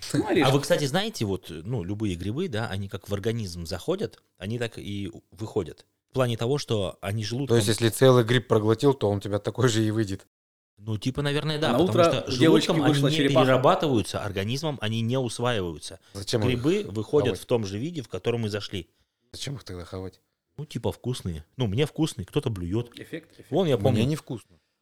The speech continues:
Speaker 1: Товарищ у нас есть, э,
Speaker 3: Люблю грибы.
Speaker 1: общий знакомый, опять же. Он... Где это было? Где-то он блевал, где-то он блевал с моста в реку, когда ему рассказали про грибной супчик туда-сюда. Он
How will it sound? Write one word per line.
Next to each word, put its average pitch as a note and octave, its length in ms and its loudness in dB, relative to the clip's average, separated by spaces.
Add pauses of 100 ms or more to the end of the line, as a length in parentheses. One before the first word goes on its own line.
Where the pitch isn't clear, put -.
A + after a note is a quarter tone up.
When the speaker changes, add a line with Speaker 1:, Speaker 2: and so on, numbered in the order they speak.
(360)
Speaker 1:
Товарищ D3 440 6
у B2 60 0
нас A2 180 0
есть, G#2 380 -4
э, A2 180 -2
Speaker 3:
Люблю G2+ 240 0
грибы. F#2 140 -4
Speaker 1:
общий B2+ 260 4
знакомый, G#2 480 2
опять F2+ 240 -2
же. F2 220 -10 (420)
Он... G2 560 -4 (640)
Где F2+ 320 -8
это - 120 -8
было? G2+ 360 -4 (800)
Где-то F#2+ 400 -4
он C#3 200 2
блевал, A2+ 500 2 (140)
где-то A#2 240 -4
он A2 100 0
блевал G#2 360 2
с - 80 -8
моста A#2+ 400 0
в F#2 80 -6
реку, A#2 340 -2 (160)
когда G2+ 240 -4
ему G2 240 0
рассказали F2+ 480 -4 (140)
про F#2 120 -4
грибной F#2 400 -2
супчик E3 440 -4
туда-сюда. G#2 480 -2
Он A#2+ 100 0